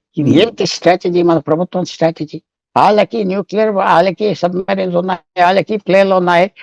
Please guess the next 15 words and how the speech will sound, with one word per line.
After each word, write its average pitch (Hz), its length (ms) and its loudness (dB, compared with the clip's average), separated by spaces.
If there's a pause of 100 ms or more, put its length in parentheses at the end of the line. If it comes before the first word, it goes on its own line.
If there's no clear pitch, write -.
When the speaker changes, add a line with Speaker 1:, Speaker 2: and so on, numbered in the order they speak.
(200)
Speaker 1:
వాళ్ళకి 170 540 0
గన్లు 180 200 0
ఉన్నాయి, 175 320 -2 (240)
అన్నీ - 160 -12
ఉన్నాయి. 220 420 -2 (420)
Speaker 2:
Hmm. 151 280 0 (100)
Speaker 1:
అది 131 120 4
ఊరికనే 170 400 2
కా-, 165 300 0
చీపిరి 165 380 -4
కట్టలతో 196 420 -4
కూర్చోలేదు. 180 840 -2 (300)
So 190 140 2 (480)
మనం 151 240 2
ఎలా 151 220 4